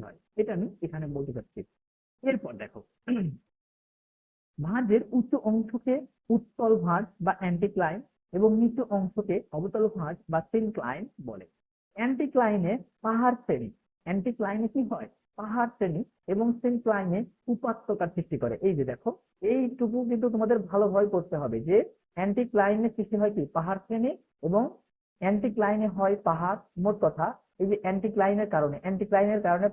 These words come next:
পাহাড়ের সৃষ্টি হবে এবং সিনক্লাইনের কারণে সমতল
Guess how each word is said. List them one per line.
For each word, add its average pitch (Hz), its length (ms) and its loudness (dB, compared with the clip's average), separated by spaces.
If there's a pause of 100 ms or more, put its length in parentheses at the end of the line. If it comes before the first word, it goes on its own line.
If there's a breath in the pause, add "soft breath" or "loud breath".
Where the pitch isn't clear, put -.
পাহাড়ের 175 360 2
সৃষ্টি 208 280 0
হবে 214 160 4 (340)
এবং 214 120 2 (180)
সিনক্লাইনের 208 760 2
কারণে 180 240 2 (380)
সমতল 202 400 6